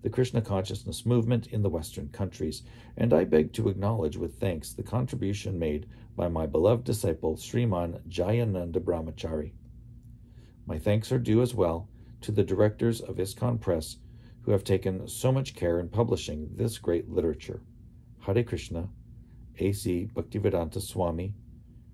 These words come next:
April thirteenth, nineteen seventy, iskcon Headquarters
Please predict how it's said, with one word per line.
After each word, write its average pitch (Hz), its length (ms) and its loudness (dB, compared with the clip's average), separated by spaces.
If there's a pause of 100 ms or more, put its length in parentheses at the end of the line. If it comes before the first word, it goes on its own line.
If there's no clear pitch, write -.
(120)
April 113 320 6
thirteenth, 107 560 -2
nineteen 85 400 -6
seventy, 85 600 0 (520)
iskcon 110 460 2
Headquarters 80 680 0